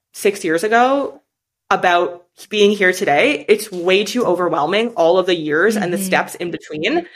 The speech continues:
Speaker 1: to actually just take that first action. So I wouldn't have taken that action. But for me, that first action just looked like moving to China.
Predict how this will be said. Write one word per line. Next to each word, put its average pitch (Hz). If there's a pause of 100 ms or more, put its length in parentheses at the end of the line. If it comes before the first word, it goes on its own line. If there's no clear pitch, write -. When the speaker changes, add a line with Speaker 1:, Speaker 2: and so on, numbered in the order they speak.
(160)
Speaker 1:
to 226
actually 180
just 175
take 170
that 160
first 160
action. 277 (280)
So 202
I 202
wouldn't 254
have 220
taken 180
that 147
action. -
But 208
for 202
me, 190
that 220
first 185
action 156
just 190
looked 175
like 202
moving 156
to 156
China. -